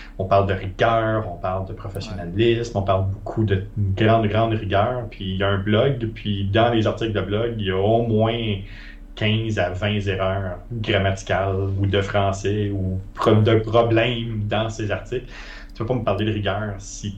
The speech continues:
Speaker 1: t'as autant d'erreurs dans ton <laughs> article, ça n'a pas de sens. Fait que non, ça l'a, j'ai, ça l'a, ça l'a été un downer complètement. Je, je l'ai même pas contacté.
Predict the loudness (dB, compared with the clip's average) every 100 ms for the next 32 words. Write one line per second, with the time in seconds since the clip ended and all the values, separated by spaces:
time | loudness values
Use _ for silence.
0 | -10 -8 -6 -2 0 0 0 -2 -2 -2
1 | -2 2 2 2 0 0 -4 -4 -6 -4
2 | 0 0 2 0 -2 -6 -4 -4 -4 -6
3 | -4 -6 -4 -4 -4 -4 -6 2 4 4
4 | 4 2 0 -4 -12 -14 -2 0 0 -2
5 | -8 -6 -2 0 2 0 0 0 -2 -2
6 | -2 0 0 2 0 0 -2 -2 -4 -4
7 | -4 -4 -6 -4 -4 -2 -2 0 -2 -2
8 | -2 -2 -2 -2 -2 -4 -6 -6